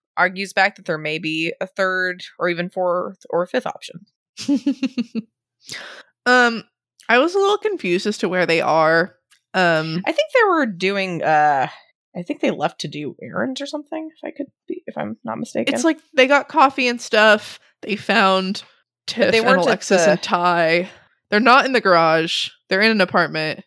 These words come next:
Speaker 2: but it's vacant. <laughs>
Speaker 1: Uh, let me s-,
Speaker 2: Like, maybe
Speaker 1: see if
Speaker 2: it's
Speaker 1: I can
Speaker 2: just that, like, Blake's shit got, tr-, like, it, it wasn't, there wasn't too much in it, and a lot of his stuff got trashed. Um,
Speaker 1: So it's like they hadn't end up, ended up eating at the apartment. Um,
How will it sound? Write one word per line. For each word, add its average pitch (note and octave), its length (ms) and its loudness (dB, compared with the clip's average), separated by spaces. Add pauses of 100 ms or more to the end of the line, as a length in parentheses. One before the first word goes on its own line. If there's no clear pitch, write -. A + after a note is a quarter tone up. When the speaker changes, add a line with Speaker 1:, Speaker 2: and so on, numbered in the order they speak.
(340)
Speaker 2:
but F#3+ 120 4
it's - 140 -8
vacant. C#4 760 0
<laughs> - 60 -2 (520)
Speaker 1:
Uh, - 180 -12
let G2 100 -10
me - 80 -6
s-, F3 140 -8
Speaker 2:
Like, A3 140 4
maybe A3+ 240 4
Speaker 1:
see C4+ 80 4
if - 60 6
Speaker 2:
it's - 60 -8
Speaker 1:
I - 40 -12
can B3 60 2
Speaker 2:
just A#3+ 140 -2
that, A3 200 2 (140)
like, F#3 300 0 (220)
Blake's F#3+ 320 0
shit F#3+ 260 -2
got, F3+ 220 2
tr-, - 120 -12 (100)
like, A3 200 0
it, A3+ 140 -2 (100)
it G#3+ 100 4
wasn't, G#3+ 460 0
there G3 140 0
wasn't G3+ 260 -2
too G#3 120 -4
much F#3 200 -2
in F#3+ 140 2
it, E3+ 180 2
and F3 300 -6 (100)
a F#3 80 -2
lot E3+ 160 4
of G3 60 0
his F#3 120 -2
stuff - 220 -4
got - 220 -2
trashed. E3 640 0 (480)
Um, E3+ 240 2
Speaker 1:
So F#3+ 400 -2
it's F#3+ 100 -8
like F#3 180 0
they F3 120 0
hadn't A3+ 560 -4
end G#3 180 -8
up, F#3 140 -4 (160)
ended F#3 260 -6
up D#3+ 140 -2
eating D#3 160 -8
at E3 80 -12
the D#3+ 80 -4
apartment. - 720 -8 (400)
Um, D#3 540 -2